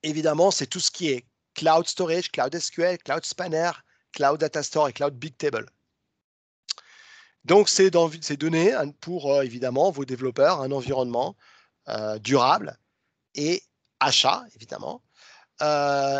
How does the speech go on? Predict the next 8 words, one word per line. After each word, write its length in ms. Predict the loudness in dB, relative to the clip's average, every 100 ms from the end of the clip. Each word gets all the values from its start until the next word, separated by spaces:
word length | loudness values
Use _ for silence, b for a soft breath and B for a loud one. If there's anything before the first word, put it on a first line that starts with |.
| -6 _ _
n'oubliez 240 | -8 -6
pas 160 | 2 2
que 320 | 4 -4 -4 _
Google 360 | -4 2 2 2
encrypte 520 | -2 -2 -8 -10 -12
toujours 560 | -8 -6 -6 -8 -10 -16 _ _ _ _ _ _
les 120 | -12
disques, 340 | -6 -4 -6